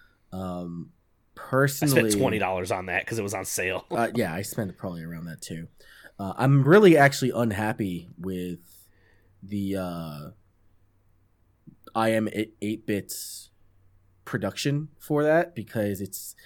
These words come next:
Speaker 1: the, the cover is very cheaply made. Um,
Speaker 2: I haven't opened mine technically yet.
Speaker 1: Okay, yeah. I, I opened mine, I listened to it.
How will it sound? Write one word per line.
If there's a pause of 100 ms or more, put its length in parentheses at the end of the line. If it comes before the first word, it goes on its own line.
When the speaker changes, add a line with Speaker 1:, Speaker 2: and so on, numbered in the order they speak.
(400)
Speaker 1:
the, (300)
the
cover
is
very
cheaply
made. (340)
Um, (200)
Speaker 2:
I
haven't
opened
mine
technically
yet.
Speaker 1:
Okay,
yeah.
I,
I
opened
mine,
I
listened
to
it.